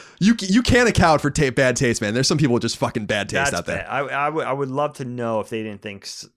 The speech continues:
Speaker 2: Curb and Seinfeld were funny. What do they think is funny?
Speaker 1: They probably like Sonic. Those are probably the same people. There's probably the Venn diagram between people that don't like Seinfeld and like Sonic is probably a circle.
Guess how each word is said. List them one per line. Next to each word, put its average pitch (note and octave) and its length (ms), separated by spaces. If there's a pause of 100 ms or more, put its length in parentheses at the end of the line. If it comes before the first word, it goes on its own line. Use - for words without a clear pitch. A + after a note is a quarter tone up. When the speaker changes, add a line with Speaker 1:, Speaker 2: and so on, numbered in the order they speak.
(180)
Speaker 2:
Curb G#2+ 440
and F2+ 100
Seinfeld G#2 440
were E2 80
funny. F2+ 240
What B2+ 280
do B2+ 180
they G#2 120
think - 300
is - 120
funny? - 320
Speaker 1:
They C#3 100
probably D#3 180
like C3 160
Sonic. G2 320
Those G2+ 160
are - 20
probably G#2 200
the G#2 40
same G2+ 180
people. G#2 140
There's G2 100
probably A2+ 200
the B2 100
Venn C3+ 220
diagram B2+ 340
between A#2+ 220
people A#2 160
that A2 140
don't A2 160
like G#2+ 160
Seinfeld G#2 400
and G2 100
like F#2+ 160
Sonic F#2 340
is F#2 80
probably F#2 220
a E2 40
circle. G2 380